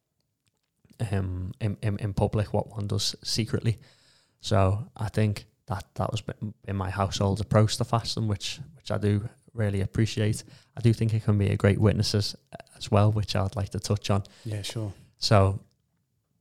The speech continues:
Speaker 1: yeah, so that was it. That was, that was my calling at the time. Um, the Father said to me, like, "Look, you've been praying about this gift of, of deliverance. You're inter-, interested in this side. I brought you from darkness. I've showed you light.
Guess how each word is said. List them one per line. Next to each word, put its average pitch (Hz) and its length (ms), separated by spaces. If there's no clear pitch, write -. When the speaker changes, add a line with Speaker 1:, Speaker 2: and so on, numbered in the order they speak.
Speaker 1:
yeah, 131 180
so - 160
that 120 160
was 113 140
it. 139 160
That 120 120
was, 110 120
that - 180
was - 120
my 101 140
calling 107 380
at 104 140
the 104 60
time. 95 400
Um, 95 180
the - 80
Father 95 320
said - 220
to - 100
me, 92 120
like, 90 280
"Look, 101 320
you've - 100
been 104 140
praying 107 240
about 107 200
this - 180
gift - 280
of, 101 280
of 110 100
deliverance. 98 540
You're 98 80
inter-, 101 400
interested 101 440
in 98 140
this 95 140
side. 101 420
I - 40
brought 98 300
you - 60
from 98 200
darkness. 95 440
I've 92 120
showed 98 320
you 98 60
light. 92 440